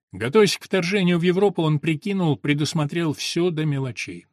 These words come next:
Через верных лазутчиков и перебежчиков, через купцов и пилигримов, через странствующих дервишей, через деловых китайцев, уйгуров, арабов и персов выведал все, что следовало знать для продвижения огромных воинских масс,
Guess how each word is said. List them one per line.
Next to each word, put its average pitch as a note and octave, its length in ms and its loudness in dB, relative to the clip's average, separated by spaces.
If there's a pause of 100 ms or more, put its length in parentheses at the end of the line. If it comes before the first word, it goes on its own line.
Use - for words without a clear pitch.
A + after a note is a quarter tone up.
(120)
Через G3+ 300 0
верных G#3 360 0
лазутчиков D3+ 680 -2
и A2+ 60 -4
перебежчиков, C#3 800 -4
через C#3 280 -2
купцов F3 460 -2
и C3 40 -6
пилигримов, C3 640 -4
через B2 280 -4
странствующих E3 920 -2
дервишей, C#3+ 720 -6 (260)
через G3+ 300 4
деловых F#3+ 400 2
китайцев, C#3 760 -4
уйгуров, C#3 580 0
арабов C#3 600 -4
и A2 60 -12
персов D3+ 600 -4 (360)
выведал F3 560 4
все, F#3 340 0
что - 220 -2
следовало D3 540 -2
знать C#3 360 -2
для A2 200 -8
продвижения B2+ 640 -4
огромных C#3+ 640 -2
воинских C#3+ 520 -2
масс, A#2 360 -10